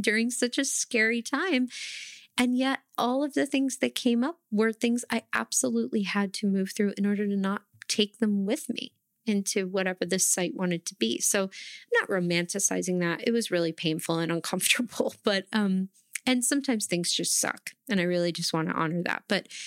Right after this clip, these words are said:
um, it, it can be really powerful to just consider it. Again, all it is, is just a consideration. So how this core tenant can really be of service and of use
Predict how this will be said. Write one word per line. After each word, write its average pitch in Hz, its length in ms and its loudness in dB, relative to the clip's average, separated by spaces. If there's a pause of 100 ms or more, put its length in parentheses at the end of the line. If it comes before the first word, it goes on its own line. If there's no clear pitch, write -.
(440)
um, 208 340 2 (160)
it, - 160 0 (120)
it 247 240 0
can 254 240 2
be 370 140 0
really 208 260 2
powerful 202 560 -4 (260)
to 233 100 2
just 214 240 0
consider 190 520 2
it. - 240 -4
Again, 214 340 0
all 226 200 0
it 214 120 0
is, 190 200 -2
is 175 120 0
just - 300 0
a - 40 -2
consideration. 160 920 0 (960)
So 202 400 0 (580)
how 262 240 0
this 392 240 0
core 254 180 0
tenant 220 340 0
can 208 160 0
really 196 260 2
be 202 160 -2
of 175 120 -6
service 185 580 0
and 185 100 2
of 180 120 -4
use 170 560 0